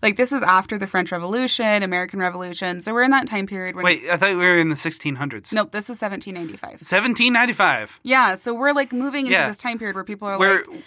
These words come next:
Speaker 1: "What the fuck are we doing?"
Speaker 2: We're really leaning into that Enlightenment philosophy.
Speaker 1: Yeah, for sure.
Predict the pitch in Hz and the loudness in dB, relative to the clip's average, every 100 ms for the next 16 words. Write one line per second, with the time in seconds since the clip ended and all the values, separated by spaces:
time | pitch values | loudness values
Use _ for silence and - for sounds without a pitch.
0 | _ 277 320 466 - 311 311 311 277 202 | _ 0 2 0 2 0 2 0 0 0
1 | 175 175 220 208 208 190 202 196 185 185 | 2 4 6 4 2 0 0 2 0 0
2 | 165 160 151 151 151 151 160 156 135 127 | 2 2 2 0 0 2 0 -2 -8 -8
3 | - - 123 110 - 240 214 190 208 220 | -10 -6 -2 -2 -4 0 2 0 -4 -4
4 | 214 - 190 208 | -4 -4 -8 -10